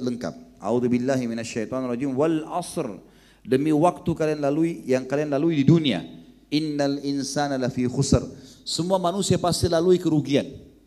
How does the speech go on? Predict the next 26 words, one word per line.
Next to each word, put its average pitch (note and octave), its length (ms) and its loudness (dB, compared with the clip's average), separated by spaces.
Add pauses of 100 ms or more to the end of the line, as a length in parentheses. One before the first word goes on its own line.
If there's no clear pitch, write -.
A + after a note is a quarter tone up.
(340)
Ditipu C#3 400 2
orang C#3+ 320 4
segala A2 320 -4
macam. G#2+ 320 -8 (240)
Apa B2+ 160 -2
kata B2 240 -4
Allah? D#3 320 -4 (320)
"Illal A2 400 2
ladzina G2+ 640 -6
amanu A2 400 -4 (320)
wa G#2 160 -4
amilus G2+ 320 -8
solihat." F#2+ 400 -8
Kecuali F3+ 320 -2
orang E3 240 -4
yang C#3+ 80 -2
beriman E3 160 -4
dan C#3 160 -4
amal C3 80 -6
soleh, A#2+ 240 -4
tidak E3 240 -4
akan D#3+ 80 -6
disentuh D3+ 480 -6
dengan B2 160 -4
kerugian A2+ 400 -2
itu. G2 240 -12